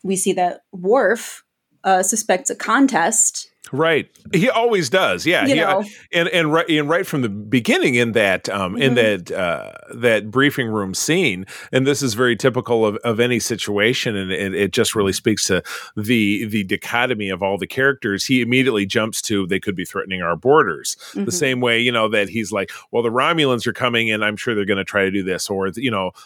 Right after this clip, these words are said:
Speaker 2: this thing or that, they have no honor. We're gonna have to, you know, we're gonna have to
Speaker 1: <laughs>
Speaker 2: fight." He immediately assumes, um, yeah, assumes the worst because that's, that is his, you know, imperative as a Klingon, and certainly as security officer, he's really doing his job.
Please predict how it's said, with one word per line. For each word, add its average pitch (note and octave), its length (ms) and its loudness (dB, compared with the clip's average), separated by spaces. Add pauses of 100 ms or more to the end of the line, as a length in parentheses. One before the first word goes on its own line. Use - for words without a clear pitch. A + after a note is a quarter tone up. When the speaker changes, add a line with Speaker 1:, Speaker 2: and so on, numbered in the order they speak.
(120)
Speaker 2:
this C#3 240 -2
thing C3 160 0
or A#2 80 0
that, A2 240 2
they A2 120 2
have G2+ 180 -2
no G#2 160 0
honor. G2 280 2
We're F#2+ 140 -2
gonna G#2 140 -2
have G2+ 160 -2
to, F2+ 240 -4
you A2+ 100 -6
know, G#2 100 -2
we're F#2+ 160 -6
gonna G2+ 160 -4
have F#2 200 -2
to D#4 160 2
Speaker 1:
<laughs> - 0 -
Speaker 2:
fight." F#2 280 -2 (340)
He F#3 180 4
immediately F3 540 4
assumes, B2 540 0
um, G#2 380 0
yeah, B2+ 160 4
assumes B2+ 380 2
the B2 80 2
worst D#3 340 2
because B2+ 280 0
that's, A#2 400 0 (800)
that C#3 320 2
is A2+ 160 2
his, A#2 340 2
you C#3+ 100 0
know, G#2 140 0
imperative B2+ 580 0
as A2+ 120 -2
a A2 60 -8
Klingon, B2+ 440 0
and A#2+ 80 -6
certainly G#3 320 -2
as A2 100 -2
security F#3+ 360 0
officer, F2 240 -4
he's F#2+ 160 -6
really A#2+ 160 0
doing G2+ 300 -2
his E2 140 -8
job. A#2 520 -6